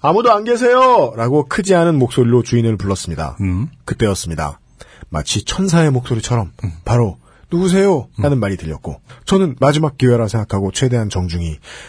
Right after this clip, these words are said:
Speaker 1: "밤늦게 죄송합니다만 중도에 들어가려고 하는데 나룻배 좀 탈 수 있을까요?" 라고 물었습니다.
Speaker 2: 네.
Speaker 1: 그때 그 천사로 추정되는 할아버지가 <laughs>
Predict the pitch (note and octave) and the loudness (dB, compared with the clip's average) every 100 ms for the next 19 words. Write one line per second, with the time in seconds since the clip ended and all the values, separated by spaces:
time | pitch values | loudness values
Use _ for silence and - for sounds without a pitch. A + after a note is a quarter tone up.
0 | - - C#3+ E3 F3+ C#3 C#3+ D#3+ D#3+ D#3 | -10 0 2 2 0 0 2 2 2 2
1 | D3+ D#3 C3+ C3+ C#3 D#3+ C#3 C#3 C#3 C3+ | 2 0 0 0 2 2 4 4 4 4
2 | C3 C3 B2+ B2 C3+ G#2 B2+ C#3 C#3+ C#3+ | 4 2 2 2 0 0 -2 -2 -2 -2
3 | C#3 C#3 B2+ - A2 - D3+ C#3+ F2 F#2+ | -2 0 -2 -2 -2 2 2 0 -4 -4
4 | A2+ F#2+ F#2+ - D#2 - G#2 F2+ D#2+ C#2+ | -2 -2 -6 -6 -8 -6 -4 -4 -4 -8
5 | - - - - B2+ G3 C3+ - - _ | -16 -20 -20 -8 0 2 2 -2 -20 _
6 | - G3 D#3+ - G#3+ G#3+ G3 F3 - E3 | 0 2 2 0 -4 2 2 2 0 0
7 | D#3+ F3 - G3 F3+ D#3+ E3 - - - | 2 0 2 2 2 4 4 2 -6 -4
8 | F#2+ - - - - D#3 D4+ - C#3 | -2 2 2 4 4 4 2 2 0